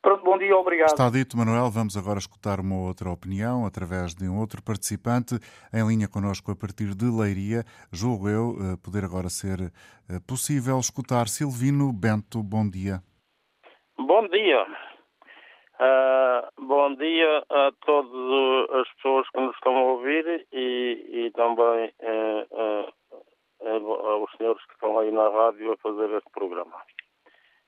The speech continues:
Speaker 3: Ah, <clears throat> o décimo quinto mês é bem-vindo, mas não deve ser em décimo quinto mês.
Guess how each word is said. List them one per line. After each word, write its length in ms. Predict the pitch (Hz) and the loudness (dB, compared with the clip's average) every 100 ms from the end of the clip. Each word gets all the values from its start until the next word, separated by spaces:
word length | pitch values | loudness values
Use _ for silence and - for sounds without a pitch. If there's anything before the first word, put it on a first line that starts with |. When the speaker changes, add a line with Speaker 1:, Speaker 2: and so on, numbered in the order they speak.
| - | -2
Speaker 3:
Ah, 720 | 110 110 107 107 104 104 104 - _ _ _ - | 2 2 2 0 0 -4 -6 -14 _ _ _ -4
<clears throat> 680 | 62 - - - - - - | -2 -2 -8 -12 -10 -8 -6
o 140 | 151 | -2
décimo 420 | 139 131 - 113 - | 2 2 0 -8 -6
quinto 280 | 127 113 113 | -6 -4 0
mês 320 | 110 107 104 - - - _ _ _ _ - | 2 2 0 -6 -18 -20 _ _ _ _ 0
é 160 | 120 | 2
bem-vindo, 840 | 117 117 113 98 131 123 98 82 82 - - | 4 0 -2 0 2 2 2 -4 -12 -14 -8
mas 320 | 107 113 107 | 0 2 4
não 220 | 113 113 | 2 2
deve 220 | 110 110 - | 2 0 0
ser 160 | - 117 | 0 0
em 120 | 113 | 0
décimo 400 | 110 110 - 107 - | 0 -2 -2 -6 -4
quinto 260 | 110 104 | -6 -4
mês. 300 | 98 87 87 | -6 -6 -6